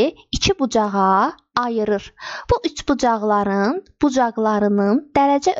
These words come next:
ölçüsünü müəyyən edin. Baxın, nə deyir? Deyir, üç bucağın hündürlüyü. Aha,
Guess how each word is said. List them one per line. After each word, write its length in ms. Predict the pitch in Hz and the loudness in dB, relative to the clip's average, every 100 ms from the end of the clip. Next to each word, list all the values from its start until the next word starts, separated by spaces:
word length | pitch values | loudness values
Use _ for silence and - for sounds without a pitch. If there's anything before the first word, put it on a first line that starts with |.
| 226 | 0
ölçüsünü 520 | 214 - - 226 330 254 | 0 -6 0 2 2 2
müəyyən 480 | 226 202 190 196 - | 2 2 -2 -2 -4
edin. 160 | 208 - - | -6 -8 -4
Baxın, 300 | 302 - - - | -4 -6 -8 0
nə 140 | 403 415 | 2 4
deyir? 360 | 294 202 196 - - - - - | 2 2 0 -4 -20 -20 -6 2
Deyir, 180 | 571 - - | 2 2 -4
üç 220 | 294 - | -4 -2
bucağın 840 | 311 294 302 294 339 480 392 240 214 - | -2 2 2 2 2 2 2 2 0 2
hündürlüyü. 760 | 277 269 285 277 285 285 302 214 - | 4 6 4 4 4 4 4 2 -4
Aha, 340 | 208 208 247 | -6 0 0